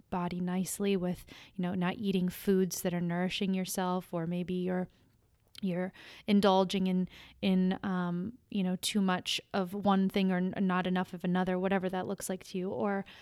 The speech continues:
a thought process that's, that's limiting you from getting to the next level. Maybe something that's,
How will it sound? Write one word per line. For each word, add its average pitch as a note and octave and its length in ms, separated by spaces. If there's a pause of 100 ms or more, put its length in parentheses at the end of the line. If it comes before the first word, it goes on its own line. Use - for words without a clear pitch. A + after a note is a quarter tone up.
a G#3 80
thought - 260
process F3 680
that's, - 380
that's G3 320
limiting F#3 460
you F3+ 280
from F3 480 (240)
getting F#3+ 220
to F#3+ 120
the F#3 60
next F3 260
level. F3 200
Maybe F3+ 280
something F3+ 440
that's, - 300